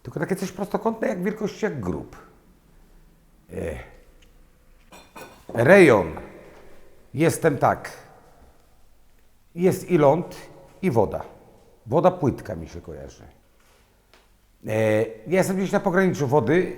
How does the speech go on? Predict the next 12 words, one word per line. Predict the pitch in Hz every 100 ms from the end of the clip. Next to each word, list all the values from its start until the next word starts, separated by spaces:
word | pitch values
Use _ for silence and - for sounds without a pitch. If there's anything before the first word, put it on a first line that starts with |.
| -
i | 151
lądu. | 123 90 78 76 - - - - _ _ _ - - - - - _ _ _ _ _ _
Taki | 190 117 175 175
nierówny | 185 185 160 151
teren | 143 139 123
brzegu | 92 123 110 95
jest, | 113 151 - - -
jakby | 127 143
taki | 151 151
jęzor | 156 113 78 87 85 82
coś | - 95 73 69 98
miało. | 95 82 80 -